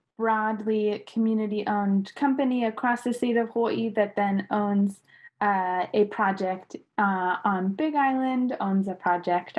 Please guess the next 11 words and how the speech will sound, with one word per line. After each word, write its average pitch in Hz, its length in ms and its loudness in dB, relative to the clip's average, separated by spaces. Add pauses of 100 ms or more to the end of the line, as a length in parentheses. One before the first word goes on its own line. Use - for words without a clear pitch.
on, 185 540 2 (360)
uh, 190 360 0
Oahu, 269 680 0
or 247 100 -4
do 220 100 -2
you 240 100 0
think 262 200 2
about 240 260 0
it 226 160 -2
more 214 520 0
locally, 196 720 0